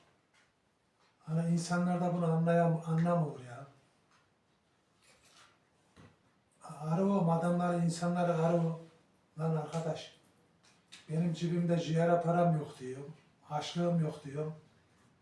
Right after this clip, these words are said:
Ya bugün vereceği de, da vermedi. Ya bugün vereceği de, da olmadı. Elli türlü yalan kıvra diyorlar ya.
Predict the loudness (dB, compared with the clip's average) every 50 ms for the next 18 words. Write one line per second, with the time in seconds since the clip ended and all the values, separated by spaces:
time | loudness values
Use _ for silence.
0 | _ _ _ _ _ _ _ _ _ _ _ _ _ _ _ -2 0 2 2 2
1 | 0 0 -2 -2 -2 -2 0 -2 -2 -2 -2 -2 0 0 0 2 0 0 0 0
2 | -2 0 0 -2 0 0 -2 -2 -2 -6 -12 -16 -18 -20 -20 -20 _ _ _ -6
3 | -2 -2 -2 -2 -2 -6 -12 -16 -18 -20 -20 -20 -16 -14 -8 -4 -2 0 0 0
4 | 2 0 0 0 0 0 0 -2 0 -2 -2 -4 -4 -6 -6 -4 -4 -4 -4 -4
5 | -6 -6 -8 -12 -16 -20 -20 -20 _ _ _ _ _ -20 -20 -20 _ _ _ _
6 | -20 -20 -20 -20 -20 _ _ _ _ _ _ _ _ _ _ _ _ -6 -2 0
7 | 0 2 0 0 0 0 2 2 2 2 0 -2 -4 -6 -8 -12 _ _ -8 -4
8 | -2 2 2 2 2 2 2 0 0 -2 -4 -6 -8 -8 -10 -10 -10 -10 -10 -12
9 | -12 -14 -14 -16